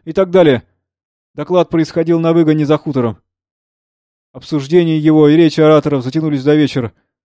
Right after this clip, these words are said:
Стало холоднее, на землю пал туман. Станичники продолжали галдеть. Вдруг неожиданным порывом ветра рассеяло туман, и они, к величайшему своему ужасу, увидели недалеко от себя в полном боевом порядке, с обнаженным оружием, готовый к атаке конный полк.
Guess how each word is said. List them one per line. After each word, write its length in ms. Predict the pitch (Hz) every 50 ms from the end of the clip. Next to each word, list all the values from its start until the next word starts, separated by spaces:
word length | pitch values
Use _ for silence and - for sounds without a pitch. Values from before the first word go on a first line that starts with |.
| _ _
Стало 220 | _ - 143 139 135
холоднее, 600 | - 147 139 143 147 147 160 160 147 127 104 - _ _
на 120 | - 143
землю 300 | 143 143 160 156 156 151
пал 160 | 143 156 147
туман. 360 | 143 156 160 160 160 147 123 - _ _ _ _ _ _ _ _ _ _ _ _ _ _
Станичники 480 | - 147 151 156 143 - - 131 -
продолжали 460 | - 147 143 151 156 143 151 151 143
галдеть. 440 | 139 131 135 135 131 131 123 - - _ _ _ _ _ _ _
Вдруг 300 | _ 135 160 175 - -
неожиданным 460 | 156 160 165 156 170 170 165 165 160 151
порывом 380 | - 165 165 170 165 160 165
ветра 320 | 165 175 170 - 170 160 170
рассеяло 540 | 170 170 - - - 190 185 180 170 156
туман, 340 | - 170 165 165 160 143 123 - _ _
и 80 | - 156
они, 260 | 175 185 196 180 131
к 240 | - _ _ _ _
величайшему 480 | 165 180 170 190 185 160 - 170 170
своему 280 | - - 180 180 185 190
ужасу, 360 | 185 156 160 - 165 147 - - _ _ _
увидели 360 | - 165 170 196 175 185 180 180
недалеко 420 | 180 180 170 180 180 175 160 180
от 120 | 180 170 -
себя 260 | - 190 185 190 175
в 60 | 165
полном 320 | - 190 185 180 180 180 175
боевом 320 | 180 185 180 180 185 165
порядке, 480 | 160 185 185 190 175 - - 170 139 117 - _ _
с 120 | _ - 190
обнаженным 560 | 180 180 196 202 175 185 196 196 190 190 190
оружием, 460 | 190 190 202 202 170 175 190 185 180
готовый 380 | 160 190 190 - 208 196 190 180
к 60 | -
атаке 320 | 196 190 202 196 175 185
конный 340 | - - 196 196 196 196 196
полк. 420 | 175 202 202 170 143 - - -